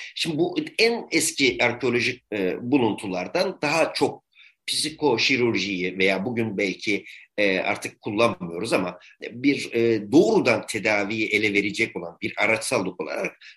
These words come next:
e, bu trepanasyonları biliyoruz. Yani beynin tası içerisinde sirküler daire şeklinde bir, e, delik açıp kafatası iskeletlerinde pek çok farklı coğrafyada da bulunan bir kanıt bu.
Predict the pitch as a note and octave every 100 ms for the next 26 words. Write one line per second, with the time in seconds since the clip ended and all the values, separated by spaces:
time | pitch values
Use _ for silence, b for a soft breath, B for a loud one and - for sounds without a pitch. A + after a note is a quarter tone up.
0 | - D3 E3+ F3+ F3+ F3+ F3+ D#3+ D#3 D3+
1 | C3+ A#2 F2 D#2 D2+ - E2 E2 B2+ B2
2 | B2+ F2 - B2+ C#3+ C#3+ B B - B2+
3 | - B2 - G2+ - G2+ E2+ G#2+ B2 C3+
4 | C#3 G2+ - F#2+ G2+ G#2+ A2 A#2+ A#2 F#2+
5 | - F2 A#2+ A#2 B2 A2+ B B B -
6 | G#2+ F#2+ C3+ E3 - - F3 F3+ - _
7 | - A2+ B2+ G2+ A2+ A2+ - F#2 F#2 F2+
8 | F2+ G#2 F3+ F#3+ B B - F3 C#3+ B2+
9 | B2 A#2 C#3+ - G2 F2+ - F#2+ C3+ F3
10 | A2+ C#3 B2 F2+ A2+ - C3+ E3 - -
11 | - - F3 G2 - - -